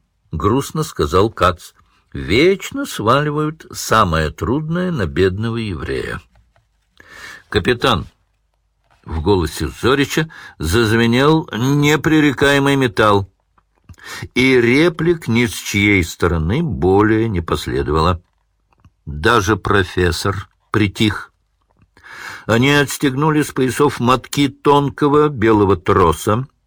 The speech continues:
без ненужной суеты соединились в связку, словно альпинисты.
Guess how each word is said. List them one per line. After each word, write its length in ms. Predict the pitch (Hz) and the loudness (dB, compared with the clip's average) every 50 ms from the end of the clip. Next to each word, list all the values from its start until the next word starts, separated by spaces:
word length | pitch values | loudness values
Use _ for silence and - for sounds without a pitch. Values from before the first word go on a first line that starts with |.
| _ _ _ _ _ - - - - - _ _ | _ _ _ _ _ -20 -20 -20 -20 -20 _ _
без 340 | 170 170 170 147 113 92 101 | -4 0 0 2 0 0 0
ненужной 840 | 113 120 135 139 139 135 131 127 113 95 87 - - 78 76 71 | -2 0 0 2 0 2 2 2 2 2 0 -2 -2 -4 -4 -4
суеты 560 | - - - 76 73 71 67 - - 90 104 127 | -6 -6 -6 -4 -2 -2 -4 -4 -4 -4 -4 -2
соединились 1120 | - - - 95 90 85 80 104 113 131 160 185 170 131 101 85 78 - - - - - _ _ _ | -4 -2 0 0 0 0 0 -2 -2 0 0 0 2 2 2 0 0 -4 -8 -14 -16 -20 _ _ _
в 80 | - | -8
связку, 720 | - - - 104 95 101 101 104 101 - - - 165 165 160 _ _ _ | -6 -2 -2 0 2 2 2 0 0 -4 -8 -10 -10 -10 -10 _ _ _
словно 680 | - - - 110 107 110 104 95 92 92 98 98 87 78 | -16 -8 -4 0 2 2 2 2 2 2 2 2 0 -2
альпинисты. 880 | - - 110 117 98 - 120 113 107 101 95 87 - - 123 147 160 | -2 -2 -2 -2 0 -2 -2 0 0 0 -2 -4 -2 -2 -2 -2 -2